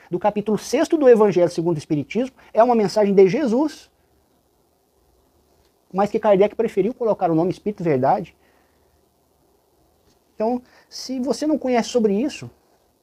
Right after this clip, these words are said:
eu acho o cúmulo da ignorância e da burrice. Burrice, sim,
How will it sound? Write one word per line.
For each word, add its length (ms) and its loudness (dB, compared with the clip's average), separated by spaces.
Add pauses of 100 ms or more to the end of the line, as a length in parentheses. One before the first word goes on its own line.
(380)
eu 140 2
acho 520 0 (320)
o 60 -8
cúmulo 640 2
da 120 0
ignorância 800 -2
e 60 -8
da 80 0
burrice. 640 -2 (640)
Burrice, 380 2
sim, 300 -4